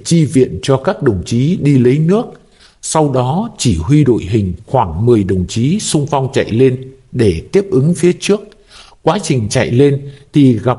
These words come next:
tổ đi lấy nước chạy về, nhìn các đồng chí bị thương, máu me đầy người. Đồng chí Phương, trung đội trưởng tôi, bị một miếng thủng vào miệng. Lúc này đồng chí Phương ngậm miệng,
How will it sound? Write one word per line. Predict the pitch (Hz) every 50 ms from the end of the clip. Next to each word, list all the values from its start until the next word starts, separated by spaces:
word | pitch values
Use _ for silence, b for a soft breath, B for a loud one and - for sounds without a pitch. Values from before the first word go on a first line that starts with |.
| - -
tổ | - 127 110 90 92 117
đi | 143 147
lấy | 139 135 143 165
nước | 170 175 196 247 - -
chạy | - 151 107 80
về, | 85 98 113 113 107 98 87 - B B B B B B B
nhìn | 120 123 131 131 120 117 113 -
các | 180 202 -
đồng | 151 123 104 98 95
chí | - 120 127 151 190
bị | 165 147 120 - - -
thương, | - 151 143 135 127 - - -
máu | - 120 117 117 139 175 196
me | 175 160 143 127
đầy | 110 113 110 101
người. | 90 92 98 107 107 90 80 71 b b b b b b b b b
Đồng | - 143 139 110
chí | - 185 202 -
Phương, | - - 175 165 156 143 156
trung | - 160 151 143
đội | 127 123 92 85 -
trưởng | - 113 90 80 -
tôi, | 139 143 139 131 123 135 B B B B B
bị | - 131 143 139 107 - -
một | 117 117 107 107 -
miếng | 107 113 113 123 151 214 233 -
thủng | - - 123 92 82
vào | 82 107 95 87 82 95
miệng. | 107 104 - - - _ _ _ _ _ _ _ _ _ _ _ _ -
Lúc | 151 196 233 208
này | 156 135 120 110 107 107 104 101
đồng | 107 127 117 104 90
chí | - 170 190
Phương | 185 - 170 160 147 123 113
ngậm | 120 120 - - 107 110
miệng, | 113 104